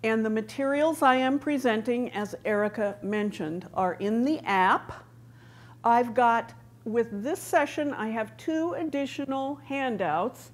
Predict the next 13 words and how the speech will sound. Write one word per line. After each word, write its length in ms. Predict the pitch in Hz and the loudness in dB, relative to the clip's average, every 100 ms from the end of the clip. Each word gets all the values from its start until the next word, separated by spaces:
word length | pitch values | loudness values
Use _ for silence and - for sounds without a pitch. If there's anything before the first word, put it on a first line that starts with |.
| - | -12
that 160 | 247 262 | -8 -6
should 220 | - 311 | -4 2
also 420 | 311 349 370 311 | 4 4 2 2
be 280 | 226 202 185 | 4 2 2
in 120 | 180 | 2
the 160 | 180 175 | 0 0
app. 420 | 180 170 214 - - - - - - | 0 4 2 0 -10 -20 -20 -20 -8
And 160 | 214 220 | -4 2
for 140 | 233 | 4
those 300 | 240 269 311 | 6 6 6
of 100 | 285 | 4
us 240 | 262 247 | 4 4
with 160 | 208 196 | -2 -2